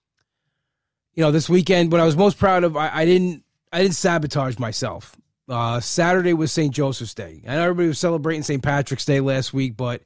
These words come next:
I, I don't like Saint Patrick's Day. I, I'm Italian, um,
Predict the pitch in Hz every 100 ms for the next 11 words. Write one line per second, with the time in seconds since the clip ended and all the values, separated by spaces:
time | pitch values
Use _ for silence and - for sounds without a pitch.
0 | _ _ _ _ _ _ _ _ _ _
1 | 143 - - 160 185 160 139 120 123 113
2 | 113 110 104 - 113 110 135 147 170 170
3 | 160 151 147 135 117 - _ _ _ 135
4 | 131 127 123 123 104